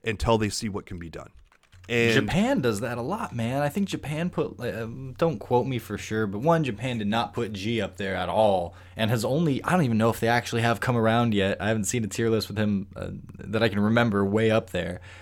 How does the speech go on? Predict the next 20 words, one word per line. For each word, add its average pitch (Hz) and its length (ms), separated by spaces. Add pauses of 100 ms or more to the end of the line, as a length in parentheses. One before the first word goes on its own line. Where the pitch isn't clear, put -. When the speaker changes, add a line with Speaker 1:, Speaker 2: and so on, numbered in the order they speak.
Speaker 2:
But 107 100
they 143 200
sleep 127 360
on 113 220
G, 113 380
and 113 140
they 117 140
also 139 300
slept 123 320
on 104 260
Laura 107 380
back 101 320
in, 107 100
like, 95 220
season 104 480
two 104 320
when 101 160
she 104 180
was 95 180
stupid. 101 880